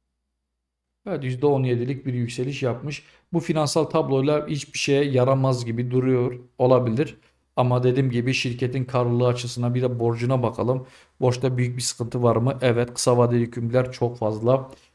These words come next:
E, dönem varlıklarıyla borçlarını ödeyebilir. Kısmen, e, finansal borçlarını ve net borcunu ödeyebilecek durumda tam olarak değilse de,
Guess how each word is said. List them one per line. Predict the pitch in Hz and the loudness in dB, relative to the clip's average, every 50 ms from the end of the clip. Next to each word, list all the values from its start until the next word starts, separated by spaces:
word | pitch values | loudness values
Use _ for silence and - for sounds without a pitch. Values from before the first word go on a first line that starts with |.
| _ - | _ -8
E, | - 135 123 120 120 | -2 0 0 2 2
dönem | 131 135 139 131 127 | 2 2 2 4 4
varlıklarıyla | 127 120 123 123 120 123 123 123 127 127 123 123 | 4 4 4 2 0 0 0 2 2 0 0 0
borçlarını | 123 120 120 123 123 120 120 120 120 | 0 -2 -2 -2 -2 -2 0 2 2
ödeyebilir. | 120 117 117 117 110 107 110 117 135 131 131 - | 2 2 2 2 2 2 0 0 -2 -2 -4 -6
Kısmen, | - 123 - - 127 123 131 - - | -8 -8 -4 -4 -4 -2 -4 -4 -4
e, | - 127 123 120 120 120 123 123 131 127 123 123 | -4 -2 -2 0 -2 -2 -4 -6 -6 -8 -8 -8
finansal | - 120 120 117 123 - 131 123 | -6 -4 -4 -2 -2 -2 -2 -2
borçlarını | 120 117 117 - 120 117 127 135 127 | -2 -4 -4 -6 -6 -4 -4 -2 -2
ve | 123 123 | -2 0
net | 120 123 123 123 123 | 0 -2 -2 -2 -4
borcunu | 117 113 110 113 113 139 160 175 - _ _ _ _ _ - | -4 -4 -2 -2 -2 -2 -4 -4 -6 _ _ _ _ _ -6
ödeyebilecek | - 135 123 120 123 127 131 127 127 127 117 117 117 120 135 131 - - | -4 -2 -2 0 2 2 2 2 2 2 2 2 2 0 -2 -4 -2 -4
durumda | 127 117 113 110 113 117 135 143 143 - | -4 -4 -2 -2 -2 0 0 -2 -2 -4
tam | - - 135 131 123 | -6 -6 -4 -2 -2
olarak | 120 120 127 127 120 123 - | 0 0 0 0 0 0 0
değilse | 143 131 123 120 120 - 107 | 0 2 2 0 -2 -4 -4
de, | 123 139 160 160 | -2 -4 -4 -4